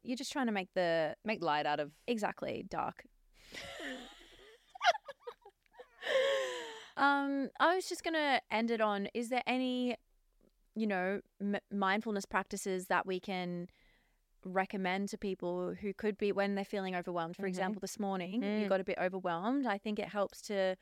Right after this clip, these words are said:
Speaker 1: confide in someone
Speaker 2: Mm.
Speaker 1: or just, like, I feel like self,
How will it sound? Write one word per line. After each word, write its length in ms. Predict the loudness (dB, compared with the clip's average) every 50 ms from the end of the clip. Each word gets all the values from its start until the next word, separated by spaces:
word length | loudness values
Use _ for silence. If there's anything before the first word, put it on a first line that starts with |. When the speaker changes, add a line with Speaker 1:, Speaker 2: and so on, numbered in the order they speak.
| _ _ _ _ _ _ _ _
Speaker 1:
confide 480 | -4 -2 -2 -2 0 2 2 2 2 2
in 140 | 0 -2 -2
someone 640 | 0 0 0 0 0 0 0 0 0 0 0 0
Speaker 2:
Mm. 100 | 0 0
Speaker 1:
or 180 | 0 0 0 0
just, 220 | -2 -6 -6 -4 -2
like, 200 | -2 -2 -4 -8 -18 -20 -16 _ -2
I 140 | -2 -2 0
feel 200 | 0 -2 0 0
like 180 | 0 -2 -2 -8
self, 460 | -14 -12 -6 -2 0 0 0 0 -4